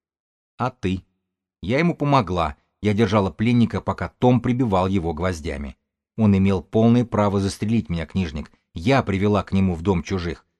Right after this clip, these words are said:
Это была моя вина. Но я делала это не потому, что хотела искупить вину. А почему?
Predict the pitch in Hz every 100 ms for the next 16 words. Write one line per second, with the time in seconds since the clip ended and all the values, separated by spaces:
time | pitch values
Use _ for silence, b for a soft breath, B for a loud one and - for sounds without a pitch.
0 | _ 92 117 107 110 110 123 135 110 90
1 | 87 69 - _ _ _ - 98 95 95
2 | 92 101 95 98 107 95 90 85 85 98
3 | 104 110 - - 87 - 82 80 - 76
4 | 82 80 82 76 - _ _ _ _ 101
5 | - - - 117 90